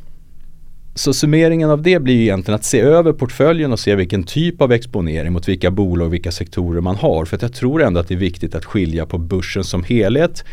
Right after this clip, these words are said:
och den synen. Även om man då kan ha något negativ eller mer en neutral syn på börsen, så tycker jag ändå finns enskilda bolag och i vissa fall hela sektorer som faktiskt ser mer intressanta ut, där det snarare finns en,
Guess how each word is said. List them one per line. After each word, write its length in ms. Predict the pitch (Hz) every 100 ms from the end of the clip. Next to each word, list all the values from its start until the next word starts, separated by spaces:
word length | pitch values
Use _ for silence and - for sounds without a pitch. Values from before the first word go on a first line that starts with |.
| - - -
och 220 | - 117
den 220 | 92 87
synen. 480 | - 78 71 71 90
Även 320 | 104 95 110
om 60 | 139
man 120 | 151
då 100 | 110
kan 180 | - 107
ha 140 | 98
något 540 | 92 117 92 87 143 -
negativ 640 | 101 98 98 - 95 90
eller 180 | 92 90
mer 220 | 92 92
en 100 | 92
neutral 520 | 92 85 - 120 135
syn 280 | 113 104 92
på 100 | 85
börsen, 540 | 85 123 143 - 87 90 - - - - -
så 160 | - 117
tycker 260 | 95 87
jag 100 | 104
ändå 160 | 98 90
finns 240 | 120 120
enskilda 500 | 123 101 - 107 98
bolag 520 | 92 101 87 87 95
och 60 | 92
i 20 |
vissa 240 | 90 87 95
fall 200 | 92 90
hela 180 | 87
sektorer 520 | 85 87 - 123 127 104
som 200 | - 92
faktiskt 520 | 90 - 90 - -
ser 280 | 156 143 80
mer 280 | 87 80
intressanta 720 | 82 82 98 - 143 139 120 80
ut, 140 | 78
där 100 | 76
det 120 | 82
snarare 420 | - 87 87 131
finns 320 | 131 92 85 85
en, 180 | 82